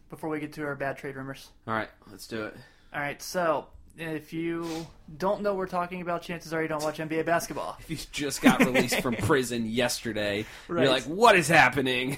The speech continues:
Speaker 2: <laughs>
Speaker 1: If you were frozen and, like, you just,
Speaker 2: By
Speaker 1: so
Speaker 2: carbonite for the last two months.
Speaker 1: So, yes, apparently it comes out that Draymond Green, after a rough loss,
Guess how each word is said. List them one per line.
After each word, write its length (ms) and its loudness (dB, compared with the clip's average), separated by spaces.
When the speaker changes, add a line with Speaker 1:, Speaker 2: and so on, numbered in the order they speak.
Speaker 2:
<laughs> 80 -18
Speaker 1:
If 160 0
you 100 0
were 140 0
frozen 1000 -6
and, 140 -6
like, 180 -6
you 240 -4
just, 280 -12
Speaker 2:
By 140 2
Speaker 1:
so 100 4
Speaker 2:
carbonite 480 0
for 100 -8
the 60 -2
last 340 -4
two 180 -4
months. 420 -8
Speaker 1:
So, 400 2
yes, 300 0
apparently 560 -2
it 60 -2
comes 280 -6
out 320 0
that 280 -4
Draymond 480 -2
Green, 460 -6
after 280 -6
a 60 -2
rough 300 -2
loss, 540 -6